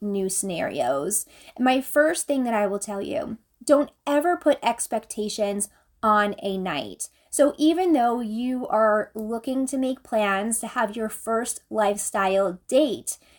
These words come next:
does not mean that it will always end in play. It just means you're going to meet somebody for the first time to feel out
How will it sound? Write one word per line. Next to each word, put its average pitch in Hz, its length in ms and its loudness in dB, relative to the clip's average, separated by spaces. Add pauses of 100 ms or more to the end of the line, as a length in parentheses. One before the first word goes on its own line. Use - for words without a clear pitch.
(140)
does 277 200 0
not 302 520 4
mean 277 480 2
that 240 180 -2
it 220 120 -4
will 240 240 -6
always 285 480 2
end 233 380 -2
in 208 260 -4
play. - 640 -4 (400)
It 240 200 -4
just 294 380 2
means 254 500 -2 (120)
you're 226 220 -2
going 226 320 4
to 247 100 -2
meet 220 280 -2
somebody 196 380 -4
for 220 160 -6
the 208 120 0
first 214 400 -2
time 202 400 0
to 254 160 -2
feel 254 480 2
out 196 360 4